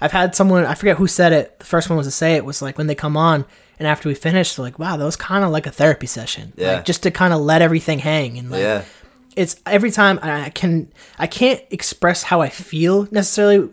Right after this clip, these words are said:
Speaker 1: after doing a podcast. It's just straight joy. Like, I feel so great after doing them.
Speaker 2: Mm.
Speaker 1: And it, like, everyone that I've ever done, it always reminds me, like, this is what I'm do-,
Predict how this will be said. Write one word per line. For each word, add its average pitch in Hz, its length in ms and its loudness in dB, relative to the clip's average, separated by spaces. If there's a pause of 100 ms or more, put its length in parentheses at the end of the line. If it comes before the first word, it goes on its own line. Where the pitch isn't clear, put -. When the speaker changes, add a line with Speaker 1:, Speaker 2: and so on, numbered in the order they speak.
Speaker 1:
after 180 220 -6
doing 208 160 4
a 196 60 6
podcast. 185 580 -2
It's 185 140 0
just - 180 -2
straight 139 400 -2
joy. 151 420 2
Like, 139 220 -12 (340)
I 165 100 -4
feel 214 220 4
so 180 240 4
great 151 460 2
after 143 280 -8
doing 151 340 0
them. 120 160 -8 (280)
Speaker 2:
Mm. 175 140 -12
Speaker 1:
And 160 140 -2
it, 147 160 -6
like, 147 260 -6 (800)
everyone 233 480 2
that 196 100 6
I've 180 120 2
ever 180 160 2
done, 160 380 2 (640)
it 196 240 2
always 196 300 8
reminds 170 460 4
me, 156 80 0
like, 131 160 -4
this 156 160 0
is 156 100 -4
what 151 80 0
I'm 135 120 -2
do-, 123 100 -6